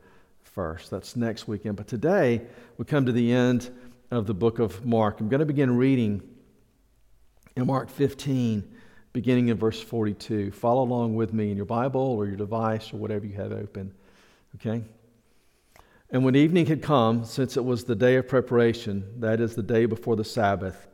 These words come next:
Joseph of Arimathea, a respected member of the council, who was also himself looking for the kingdom of God,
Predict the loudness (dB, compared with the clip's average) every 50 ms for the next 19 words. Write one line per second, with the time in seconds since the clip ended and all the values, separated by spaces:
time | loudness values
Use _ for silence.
0 | -20 _ _ -20 -20 -20 -20 -20 _ -10 2 6 6 6 6 6 4 0 0 0
1 | 0 0 2 4 4 4 4 2 0 0 0 2 2 2 2 0 0 0 -2 -2
2 | -2 -4 0 2 2 2 2 0 0 2 2 2 2 2 2 2 2 2 0 -4
3 | -4 -2 0 0 0 -2 -4 -6 -4 -4 -4 -6 -10 -18 -20 -20 -20 _ _ _
4 | _ _ -20 _ -4 0 0 0 0 0 0 4 4 4 4 4 2 2 2 4
5 | 2 0 -2 -4 -6 -2 0 2 2 2 2 0 0 -2 -2 -2 -2 -6 -6 -6
6 | -6 -6 -6 -4 -4 -4 -2 -2 -4 -4 -6 -6 -6 -6 -6 -6 -8 -10